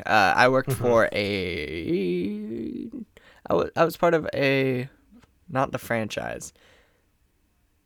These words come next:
Speaker 1: Um, I forgot the word for it. Uh, I was part of C L C Restaurants. I was an assistant manager for, while I was being in trained, train, I was in training for
Speaker 2: Anytime
Speaker 1: assistant
Speaker 2: now.
Speaker 1: manager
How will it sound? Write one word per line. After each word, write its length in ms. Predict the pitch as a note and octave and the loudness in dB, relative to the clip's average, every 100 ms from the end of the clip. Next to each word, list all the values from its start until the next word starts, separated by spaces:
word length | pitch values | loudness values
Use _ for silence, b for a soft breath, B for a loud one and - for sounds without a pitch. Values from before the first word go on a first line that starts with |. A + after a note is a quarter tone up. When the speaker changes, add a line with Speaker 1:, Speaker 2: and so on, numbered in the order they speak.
| _ - | _ -12
Speaker 1:
Um, 260 | C2 - - | -10 -12 -10
I 40 | B2 | -10
forgot 320 | - F3 - | -4 -4 -4
the 80 | E3+ | -8
word 200 | G#3+ - | -8 -10
for 180 | - | -10
it. 140 | - - _ B B B - | -10 -14 _ B B B 4
Uh, 160 | D3 | 6
I 40 | C#3+ | 6
was 100 | F#3 | 6
part 140 | B3 | 4
of 60 | A3+ | 4
C 140 | A3+ | 4
L 60 | G#3+ | 4
C 160 | A3 | 6
Restaurants. 440 | F#3+ F#3 G3+ F3 - | 6 6 4 2 2
I 120 | D3+ | 2
was 120 | D3 | 2
an 80 | D#3+ | 0
assistant 380 | C#3+ D#3+ - D#3 | -2 -2 -2 2
manager 420 | D3+ D3+ C3+ C#3 | 2 2 0 -2
for, 680 | C#3 - B2 A#2 A2+ A2+ G#2 | -4 -2 2 2 2 0 -2
while 160 | - B2+ | 4 4
I 20 | |
was 100 | B2+ | 4
being 300 | - D#3 C3 | 4 2 2
in 80 | A2+ | -2
trained, 360 | - A#2 A2+ - _ F2 | 0 0 0 -6 _ -10
train, 420 | - D#3 B2 A#2 b b b _ _ _ _ - | 0 2 2 -4 b b b _ _ _ _ -2
I 80 | A#2+ | -2
was 100 | - | 4
in 140 | E3 | 2
training 340 | D#3+ E3 C#3+ C3+ | 6 6 6 6
for 40 | |
Speaker 2:
Anytime 260 | F3+ B2+ A#2+ | 6 8 6
Speaker 1:
assistant 280 | A2 - A2 | 6 0 2
Speaker 2:
now. 60 | |
Speaker 1:
manager 500 | A2+ A2+ A2 G2+ G2 | 2 2 0 2 2